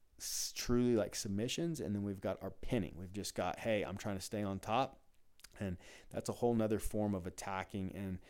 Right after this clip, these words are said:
um, I think it's super important to becoming a well-rounded grappler. The last thing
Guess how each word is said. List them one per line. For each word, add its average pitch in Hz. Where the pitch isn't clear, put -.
um, 90
I 104
think 104
it's -
super 107
important 95
to -
becoming 95
a 85
well-rounded 92
grappler. -
The -
last 160
thing 123